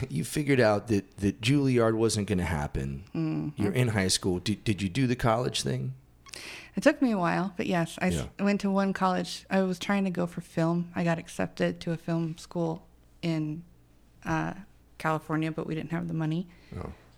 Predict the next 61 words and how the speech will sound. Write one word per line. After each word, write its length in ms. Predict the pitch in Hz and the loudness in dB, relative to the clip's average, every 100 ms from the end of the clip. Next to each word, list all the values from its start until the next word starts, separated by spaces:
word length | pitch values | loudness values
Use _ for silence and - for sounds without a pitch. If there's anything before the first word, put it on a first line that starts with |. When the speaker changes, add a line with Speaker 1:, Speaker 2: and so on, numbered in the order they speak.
| - | -4
Speaker 2:
I 100 | 190 | 0
wanted 220 | 208 202 | 2 2
to 60 | 185 | 2
go 140 | 175 | 2
to 120 | 175 | 2
film. 300 | 170 196 214 165 | 2 2 2 2
I 120 | 196 | 2
wanted 360 | 208 208 202 - | 4 4 2 4
anything. 460 | 185 202 202 170 | 4 4 2 0
Get 160 | 160 208 | 2 4
me 160 | 240 190 | 2 2
out 180 | 202 | 0
of 140 | 190 185 | 0 2
music. 340 | 196 170 165 | 2 2 0
Let 100 | 170 | 0
me 60 | 196 | 2
do 100 | 202 | 2
soccer. 360 | 202 196 170 160 | 2 2 2 -2
Let 140 | 156 | 0
me 60 | 180 | 2
do 120 | 214 | 2
film. 320 | 220 214 175 | 4 2 4
Let 100 | 170 | 2
me 40 | 175 | 4
do 140 | 202 | 2
this. 320 | 220 220 196 | 4 2 4
Let 120 | 196 170 | 4 6
me 40 | |
Speaker 1:
Oh, 40 | 139 | 8
Speaker 2:
do 40 | |
Speaker 1:
no 60 | 214 | 6
Speaker 2:
that. 60 | 202 | 4
Speaker 1:
kidding. 220 | 165 98 87 285 | 2 0 -2 0
Speaker 2:
I 100 | 190 | 2
want 240 | 175 185 - | 4 4 4
out 300 | 175 196 - | 2 2 2
of 80 | 190 | 2
music. 580 | 185 185 175 147 165 - - - | 4 2 2 -2 -4 -12 -18 -4
Speaker 1:
Huh. 140 | 156 | 0
Speaker 2:
Um, 560 | 165 175 170 165 165 175 | 4 4 4 2 -2 -2
Speaker 1:
Just 220 | 123 139 | 0 2
at 200 | - 123 | 4 2
odds? 280 | 117 120 143 | 4 2 4
Why 180 | 120 151 | 2 2
were 80 | 147 | 0
you, 180 | 147 - | -2 -2
why 200 | 127 139 | -2 0
were 80 | 135 | -2
you 160 | 139 120 | 2 2
at 60 | |
odds 280 | 110 80 - | 2 -2 -4
with 160 | 73 123 | -6 -6
it? 80 | - - - - - _ - 190 | -10 -20 -20 -20 -20 _ -4 0
Speaker 2:
I 80 | |
think 180 | 185 214 | 4 4
it 60 | 226 | 4
was 120 | 190 | 2
my 160 | 190 180 | 2 2
way 220 | 175 175 | 2 0
of 100 | 165 | 0
being 460 | 165 165 160 - | 0 0 0 -4